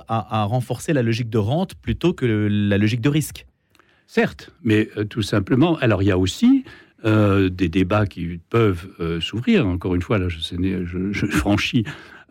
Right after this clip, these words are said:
Speaker 2: euh, les limites de, euh, mes compétences, mais, euh, des débats qui peuvent s'ouvrir sur la, euh, la capitalisation actuelle, euh, d'une partie des ressources financières par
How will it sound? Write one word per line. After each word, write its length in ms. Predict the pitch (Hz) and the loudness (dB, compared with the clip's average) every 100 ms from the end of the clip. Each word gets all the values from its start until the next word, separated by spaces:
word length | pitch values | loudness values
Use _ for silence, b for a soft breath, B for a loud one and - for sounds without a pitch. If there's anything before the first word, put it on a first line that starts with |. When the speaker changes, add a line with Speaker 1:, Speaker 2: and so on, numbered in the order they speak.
| - | 0
Speaker 2:
euh, 120 | 104 | 2
les 160 | 98 98 | 4 4
limites 340 | 104 117 101 | 4 2 2
de, 340 | 98 98 95 104 | 2 4 4 2
euh, 500 | 92 87 85 85 85 | 0 0 0 0 0
mes 300 | 92 87 85 | -2 0 -2
compétences, 600 | 87 87 104 143 220 160 | -2 -2 0 2 2 4
mais, 180 | 131 117 101 B B _ | 2 2 0 B B _
euh, 140 | 127 - | -4 0
des 160 | 120 | 0
débats 300 | 101 104 123 | 2 2 2
qui 160 | 123 110 | 0 -2
peuvent 160 | 104 92 | -2 -4
s'ouvrir 380 | 101 113 196 - | -2 2 2 2
sur 300 | - 135 131 B B _ | 2 2 0 B B _
la, 440 | 113 107 92 95 - - | 0 2 2 0 -6 -8
euh, 220 | 110 107 127 b b _ _ - | -6 -6 -12 b b _ _ -2
la 100 | 104 | 0
capitalisation 920 | 127 - 110 107 98 95 95 160 165 | 0 0 0 0 2 2 2 2 2
actuelle, 600 | 104 - - 220 170 104 B B B _ | 0 -4 0 2 2 0 B B B _
euh, 760 | 123 104 98 95 95 95 101 110 | 2 4 4 4 4 2 0 0
d'une 580 | 107 101 95 98 104 98 | 0 0 -2 -2 0 0
partie 320 | 95 - 147 | 0 -2 -2
des 80 | 113 | 0
ressources 360 | 95 95 104 - | 0 -2 -4 -4
financières 560 | 98 95 - 180 185 | -2 -2 2 2 2
par 260 | - 110 | 2 -2